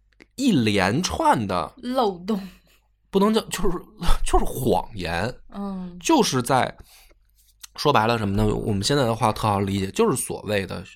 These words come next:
Speaker 1: 宣传。就是我们啊，树立典型儿，然后我们这个表面上搞得我们好像很这个光明、伟大、正义什么的。然后实际上这里边儿所有的小细节，你一琢磨，都是觉得说，“哎，不对啊，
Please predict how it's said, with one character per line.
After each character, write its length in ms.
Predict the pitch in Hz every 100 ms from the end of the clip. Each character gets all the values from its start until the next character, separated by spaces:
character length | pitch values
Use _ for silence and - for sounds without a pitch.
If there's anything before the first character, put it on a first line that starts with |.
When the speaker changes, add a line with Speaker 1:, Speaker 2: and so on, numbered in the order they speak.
| _
Speaker 1:
宣 420 | - - 160 156
传。 180 | 147 - - - _ - _ _ _ _ _ _ _ _ _ _ _
就 100 | -
是 80 | 113
我 160 | 107 85
们 140 | 98
啊， 240 | 117 117
树 300 | 113 - 147
立 160 | 123 104
典 200 | 98 85
型 240 | - 90
儿， 240 | 92 110 104
然 120 | -
后 160 | 65 110
我 120 | 98
们 180 | 85 95
这 160 | 104 98
个 180 | 92 82 _ - -
表 200 | 98 101
面 180 | 117
上 140 | 110 101
搞 180 | - -
得 100 | 110
我 80 |
们 140 | 101 104
好 180 | 101 98
像 140 | 98
很 220 | - -
这 120 | 104
个 160 | 101 98 - - - - - _ -
光 100 | 117
明、 140 | 117 110
伟 100 | -
大、 120 | 104
正 240 | 104 104 101
义 200 | 107 98
什 120 | 101
么 80 | 101
的。 220 | 90 87
然 140 | 90
后 60 | 120
实 200 | - 113
际 80 | 170
上 140 | 143
这 100 | 131
里 120 | 113
边 160 | 95 98
儿 40 | 95
所 340 | 104 - 135
有 60 | 117
的 120 | 123
小 160 | -
细 240 | 107 - 117
节， 160 | 104
你 160 | 101 98
一 100 | 117
琢 220 | - 98
磨， 160 | 113 123
都 180 | 185 196
是 80 |
觉 140 | 120 113
得 140 | 127
说 240 | 139 156 160 - - - _ _ _ -
，“哎， 120 | 160
不 100 | 160
对 280 | 254 285
啊， 120 | 107